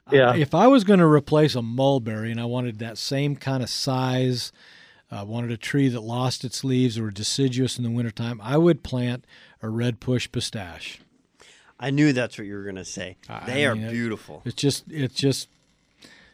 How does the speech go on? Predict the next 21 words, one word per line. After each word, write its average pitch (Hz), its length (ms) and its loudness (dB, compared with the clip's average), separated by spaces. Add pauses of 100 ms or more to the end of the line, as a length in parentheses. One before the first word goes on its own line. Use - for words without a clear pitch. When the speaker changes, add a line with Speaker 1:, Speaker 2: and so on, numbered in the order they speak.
(120)
Speaker 2:
to 139 100 -6
me, 165 240 8
it's 143 240 6
just 139 240 0
one 135 220 2
of 120 80 0
the 117 80 -2
top 131 340 -2
two 131 160 2
or 120 80 2
three 123 240 -2
trees 117 380 -4
that 123 80 -6
we 107 160 -6
should 113 160 -8
be 107 100 -8
planting 101 460 -10
here, 101 260 -12
and 98 160 -12
it, 98 160 -14
they're, 98 240 -14